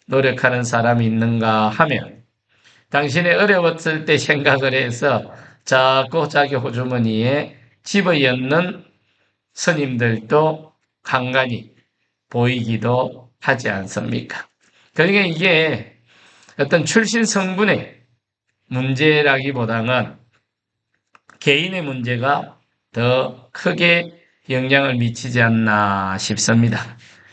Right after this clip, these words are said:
그래서 결국은 시스템을, 어, 올바르게 갖추는 게 좋다. 아, 조직의 리더들은 조직 안에 어떤 문제가 발생을 하면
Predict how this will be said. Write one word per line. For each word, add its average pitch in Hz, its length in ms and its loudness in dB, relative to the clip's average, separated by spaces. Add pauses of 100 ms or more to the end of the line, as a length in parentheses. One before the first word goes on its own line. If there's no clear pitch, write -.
(260)
그래서 180 400 -2
결국은 190 720 0 (140)
시스템을, 170 800 2 (800)
어, - 200 -16
올바르게 127 1000 2 (220)
갖추는 120 500 -2
게 127 120 2
좋다. - 880 -6 (1700)
아, 135 420 2
조직의 165 920 0 (580)
리더들은 127 760 0 (600)
조직 151 380 0
안에 139 300 4
어떤 135 420 0
문제가 139 400 2
발생을 113 540 0
하면 101 520 0